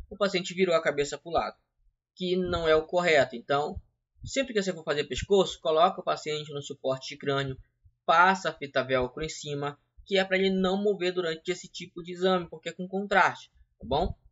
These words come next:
Aí vamos avaliar os parâmetros. Aqui nós vamos ter um M A S de cento e trinta, um K V de cento e trinta e um delay de três segundos. O que é isso?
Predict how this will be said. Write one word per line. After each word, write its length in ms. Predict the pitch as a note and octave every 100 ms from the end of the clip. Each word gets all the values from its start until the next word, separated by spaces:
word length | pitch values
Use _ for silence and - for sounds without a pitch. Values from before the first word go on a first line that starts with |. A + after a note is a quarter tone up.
| -
Aí 120 | G3
vamos 320 | G3+ G#3+ A3
avaliar 440 | G3+ F#3+ G3 F#3+ F#3
os 100 | F#3+
parâmetros. 720 | G#3+ G3+ F3 B2+ G#2 - _ _ _ _ -
Aqui 200 | E3 A3+
nós 120 | G#3+
vamos 300 | G3 F#3+ F#3
ter 200 | - E3+
um 160 | D#3+ D#3
M 240 | C#3+ D3
A 140 | C#3+ C3+
S 280 | A#2+ - -
de 80 |
cento 300 | A#2+ B2+ A#2+
e 80 | F3
trinta, 400 | - F3+ F#3 F#3
um 140 | D3 D3+
K 180 | F3+ C#3
V 360 | C3 E3 G3+
de 80 | G3
cento 300 | - C#3 C3
e 100 | E3+
trinta 360 | F3 F#3 F#3+ - _ _
e 120 | F3
um 100 | A3+
delay 480 | A#3 F#3+ E3 F3+ G3+
de 200 | F3+ F#3 _ -
três 380 | G3 G#3 G3
segundos. 460 | - C#3 C3+ A2 -
O 60 | D#3
que 140 | F#3+
é 60 | F3
isso? 320 | B2+ G#2